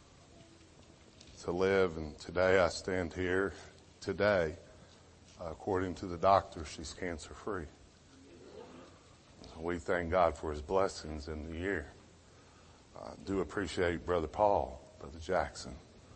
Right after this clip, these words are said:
Uh, reiterate a lot of the things that these men have said about him. And, uh,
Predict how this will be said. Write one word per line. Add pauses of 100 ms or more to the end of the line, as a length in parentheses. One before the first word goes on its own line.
(580)
Uh, (1120)
reiterate
a
lot
of
the
things
that
these
men (540)
have
said
about
him. (960)
And,
uh,